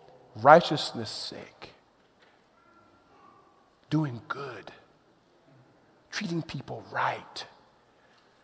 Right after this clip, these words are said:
And you're gonna suffer for it from time to time.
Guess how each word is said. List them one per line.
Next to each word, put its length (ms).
And 120
you're 100
gonna 160
suffer 380
for 240
it 120
from 160
time 280
to 80
time. 260